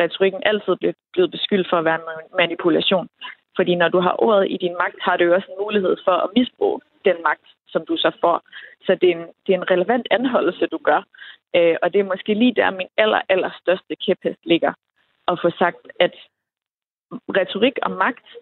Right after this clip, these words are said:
er ikke noget dårligt, hvis det er i det rette hoved, og har det hjertet på det rette sted, og magten er i de rigtige hænder. Så det er jo selvfølgelig super vigtigt, at når man kan nogle ting omkring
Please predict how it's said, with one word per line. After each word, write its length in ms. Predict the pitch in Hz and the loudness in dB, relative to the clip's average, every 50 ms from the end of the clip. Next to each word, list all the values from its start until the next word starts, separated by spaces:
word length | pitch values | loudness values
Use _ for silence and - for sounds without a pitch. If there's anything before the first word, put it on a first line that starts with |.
| - _ _ - | -20 _ _ 2
er 40 | 175 | 2
ikke 180 | 180 202 226 | 2 2 2
noget 200 | 208 185 175 - | 0 -2 0 0
dårligt, 360 | 165 170 190 226 262 240 233 - _ | 2 2 2 4 2 2 0 -2 _
hvis 160 | - 185 180 - | -6 -6 -4 -2
det 80 | - 175 | -2 0
er 280 | - 185 190 196 202 196 - | 2 2 2 0 0 -2 -4
i 200 | 180 175 165 175 - _ _ _ _ _ _ | -6 -6 -6 -6 -8 _ _ _ _ _ _
det 140 | - 190 - | -4 -2 -2
rette 240 | 185 190 196 208 214 | -2 -2 0 0 0
hoved, 400 | 202 208 196 208 214 214 202 196 - | 0 2 2 4 2 2 0 0 -4
og 120 | - 175 | -4 -4
har 160 | 180 190 185 | -2 -2 -2
det 200 | 180 175 170 175 - _ - | 0 0 -2 -4 -4 _ -6
hjertet 360 | 185 185 190 196 202 208 202 - | -2 0 2 2 2 0 0 0
på 60 | 190 | 0
det 120 | 175 180 170 | 0 0 0
rette 240 | 180 190 190 196 190 - | 0 0 -2 -2 -4 -2
sted, 160 | - 180 185 190 - | 0 2 2 2 2
og 60 | - 175 175 | 0 0 0
magten 260 | 175 185 - - - | -2 -2 -2 -6 -6
er 60 | 170 170 | -6 -4
i 40 | 170 - | -2 0
de 100 | 175 165 | 0 0
rigtige 260 | 175 190 - - 160 180 | 0 0 0 -2 -4 0
hænder. 300 | 185 175 156 - - - - _ _ - - - - - _ _ | 0 0 0 -2 -4 -8 -8 _ _ -20 -20 -20 -20 -20 _ _
Så 80 | - 202 | -2 2
det 60 | 175 | 2
er 100 | 185 180 175 | 2 2 2
jo 20 | |
selvfølgelig 400 | - - - - 233 214 214 208 - - | 0 -4 -2 -2 0 0 0 0 0 -2
super 260 | - 247 233 - - | -2 -2 0 0 0
vigtigt, 440 | 175 170 208 233 - - - - - _ _ _ _ _ _ _ _ _ | 0 0 0 -2 -2 -2 -4 -4 -4 _ _ _ _ _ _ _ _ _
at 120 | - 180 185 | -4 -2 0
når 160 | 180 175 170 | 0 0 0
man 240 | 170 165 160 160 170 - _ _ _ _ _ _ _ _ _ _ _ - | 0 -2 -4 -4 -6 -10 _ _ _ _ _ _ _ _ _ _ _ 0
kan 120 | - 240 269 | 2 2 2
nogle 280 | 302 302 285 262 254 247 - _ _ _ _ _ - | 2 2 2 0 0 -4 -10 _ _ _ _ _ -2
ting 200 | - 262 247 233 | 0 0 2 0
omkring 300 | 220 214 - - 226 220 | -2 -2 0 0 0 2